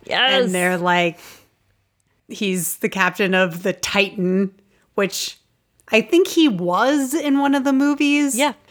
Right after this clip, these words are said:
Speaker 2: Yeah, so it's, it's, like, smack dab in that period of time, and it pulls characters and species and things, like, out from all of the previous series. But, like, even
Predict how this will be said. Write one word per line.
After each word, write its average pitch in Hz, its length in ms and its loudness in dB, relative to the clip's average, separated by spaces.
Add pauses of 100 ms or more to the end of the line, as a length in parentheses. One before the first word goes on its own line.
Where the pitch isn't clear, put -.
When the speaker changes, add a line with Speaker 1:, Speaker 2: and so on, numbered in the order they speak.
(140)
Speaker 2:
Yeah, 165 220 -2
so 208 220 -2
it's, 196 220 -6
it's, 202 180 -6
like, 175 160 -10
smack 226 440 0
dab 196 320 2
in 190 320 -2
that 185 220 2
period 190 420 -2
of 175 100 -4
time, 175 600 -2 (500)
and 180 340 0
it 180 240 -4
pulls 208 680 0 (260)
characters 208 960 2
and 180 480 -2
species 214 880 -2
and 190 200 -2
things, 196 480 0
like, 180 260 2
out 185 400 0
from 175 500 -2
all 196 340 4
of 185 140 -2
the 185 480 2
previous 180 500 -2
series. 175 680 -2 (220)
But, 233 360 2
like, 220 280 0 (180)
even 254 640 2